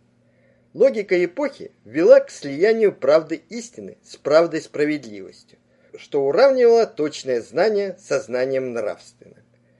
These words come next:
И вот профессор-генетик пишет: "В наследственной природе человека заложено нечто такое, что вечно влечет его к справедливости, к подвигам, к самопожертвованию".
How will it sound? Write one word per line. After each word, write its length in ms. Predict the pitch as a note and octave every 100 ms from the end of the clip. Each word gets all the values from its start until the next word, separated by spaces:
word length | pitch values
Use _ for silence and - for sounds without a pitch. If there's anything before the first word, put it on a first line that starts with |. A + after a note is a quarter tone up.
| _ _ _ _ _ -
И 80 |
вот 200 | D#3 G#3
профессор-генетик 1000 | - F3 F#3 G3+ - C#3+ D3 F3+ C4 G3+ -
пишет: 320 | - G2 - _ _ _ _ _ _ -
"В 40 |
наследственной 800 | B2+ - D3 E3+ E3+ - C#3+ C3+
природе 500 | - C3 E3 B3+ F#3
человека 600 | - C3+ B2+ G#2 - - _ _
заложено 560 | - C#3 E3 C#3 C#3+ C3
нечто 460 | C3 C3+ - -
такое, 500 | - A2 - A#3+ F3 - _ _
что 220 | _ - C#3+
вечно 440 | F#3+ C4+ - G#3+
влечет 440 | G3 F#3 G3+ F3+
его 260 | D#3 D3 D3
к 160 | - -
справедливости, 960 | - D3+ D3+ C#3+ A#2 G#2+ F2 - -
к 140 | -
подвигам, 580 | - E3+ C3+ G2 F#2 G#2 _ _
к 60 | -
самопожертвованию". 1000 | - E3+ D#3+ D#3 C#3 G#2+ - _ - _